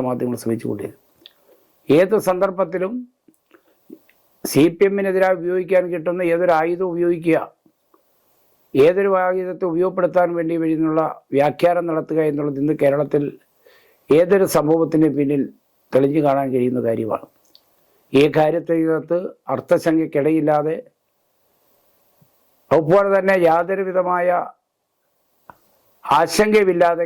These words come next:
കേരളീയ സമൂഹത്തിനോട് ഇടുക്കി ജില്ല ജനങ്ങളോട് സി പി എമ്മിന്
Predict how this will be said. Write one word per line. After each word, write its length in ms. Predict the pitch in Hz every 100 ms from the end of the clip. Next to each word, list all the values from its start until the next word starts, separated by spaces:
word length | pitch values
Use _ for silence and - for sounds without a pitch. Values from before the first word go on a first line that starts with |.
| 156
കേരളീയ 340 | 147 156 170 156
സമൂഹത്തിനോട് 560 | 143 151 160 156 156 151 147
ഇടുക്കി 240 | 139 147 160
ജില്ല 120 | 151 135
ജനങ്ങളോട് 420 | 131 147 147 143 135
സി 100 | 135 135
പി 60 | 160
എമ്മിന് 200 | 151